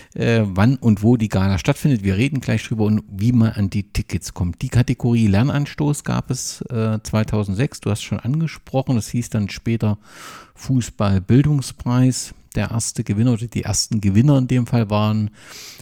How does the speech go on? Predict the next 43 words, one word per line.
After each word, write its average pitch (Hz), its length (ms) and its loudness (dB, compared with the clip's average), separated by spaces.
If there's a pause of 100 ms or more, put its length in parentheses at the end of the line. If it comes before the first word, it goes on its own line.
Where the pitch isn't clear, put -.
(140)
die 107 140 0
Edith 101 180 2
Stein 107 300 0
Schule 104 220 0
in 92 240 -2 (360)
Eirach 117 800 2
für 117 240 0
ihre, 113 320 0
für 107 400 0
das - 240 -2
W-M-Projekt 160 880 2 (160)
und 127 280 4 (100)
das 104 180 -2
Projekt - 460 -2
Straßensport - 880 -8
in 95 220 -2
Ostfildern. 92 960 0 (560)
Du 101 100 0
hast 101 100 2
schon 110 160 0
gesagt, 113 320 0
offensichtlich, 123 600 -2
dass - 240 -4
aus, 98 400 -4
aus, - 580 -6
äh, 98 260 -4
finanziellen 139 560 0
Gründen 139 380 -4
es 123 240 -6
die 120 140 -4
Kategorie 113 540 -2
aktuell - 420 -2
nicht 147 160 -4
mehr 135 80 -2
gibt. - 240 -4
Das - 160 0
heißt 117 340 2
aber, 110 200 -2
grundsätzlich - 580 -2
kann 117 140 2
man 113 100 4
sich 107 140 -6
vorstellen, 113 540 0